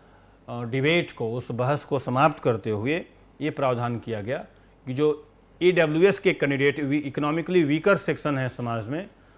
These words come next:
उनको भी टेन परसेंट सीटें, दस प्रतिशत उनको आरक्षण दिया जाएगा। अब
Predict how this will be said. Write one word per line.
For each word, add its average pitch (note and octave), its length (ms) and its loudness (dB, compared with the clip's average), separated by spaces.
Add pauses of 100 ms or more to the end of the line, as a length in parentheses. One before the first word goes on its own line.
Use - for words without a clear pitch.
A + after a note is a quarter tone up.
(240)
उनको C#3+ 340 2
भी D3 120 2
टेन C#3 240 2
परसेंट B2 420 -4
सीटें, C3+ 380 -8 (420)
दस D3+ 160 0
प्रतिशत B2 480 -8 (460)
उनको A#2+ 240 -4
आरक्षण B2 440 -2 (340)
दिया A2+ 260 -2
जाएगा। G#2 420 -6 (1080)
अब F#3 400 6